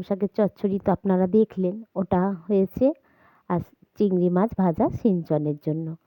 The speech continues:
আর একটু পাতলা মুসুরির ডাল করব। মাছের একটু তেল পোটা আছে, লাস্টে ওটা গরম ভাতে ভেজে নেব। আজ খাওয়া দাওয়া সেরে আজ যাব একটি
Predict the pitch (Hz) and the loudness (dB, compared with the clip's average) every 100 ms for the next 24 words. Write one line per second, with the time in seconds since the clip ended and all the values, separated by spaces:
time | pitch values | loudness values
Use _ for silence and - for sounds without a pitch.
0 | _ _ _ - 214 233 - 269 254 - | _ _ _ -2 2 2 2 0 0 2
1 | 254 233 208 - - 196 190 214 196 190 | 2 4 2 -6 -8 -4 -2 0 0 0
2 | 180 156 175 - 202 202 - _ _ _ | 0 2 2 0 0 0 -6 _ _ _
3 | _ _ - 196 175 - 220 175 - _ | _ _ -4 -2 0 0 0 0 -6 _
4 | _ _ - - 226 - 196 190 208 202 | _ _ -16 -4 -2 2 2 4 0 2
5 | 226 220 403 453 220 165 - 214 202 196 | 2 4 2 4 2 2 0 -2 0 0
6 | 160 156 185 180 214 214 170 - 247 196 | -2 -4 0 2 2 0 0 0 0 0
7 | 139 139 135 135 131 135 _ _ _ _ | -2 -4 -10 -10 -12 -14 _ _ _ _
8 | _ _ _ _ _ _ _ - 170 170 | _ _ _ _ _ _ _ -4 -2 -2
9 | - - _ _ _ - 180 180 180 190 | -6 -16 _ _ _ -2 2 2 2 0
10 | 196 - 208 196 202 _ - 165 165 - | 0 0 2 2 -2 _ -2 0 0 0
11 | 202 208 180 185 - _ _ _ _ _ | 0 0 0 -6 -6 _ _ _ _ _
12 | _ - 196 _ - | _ -4 -4 _ 0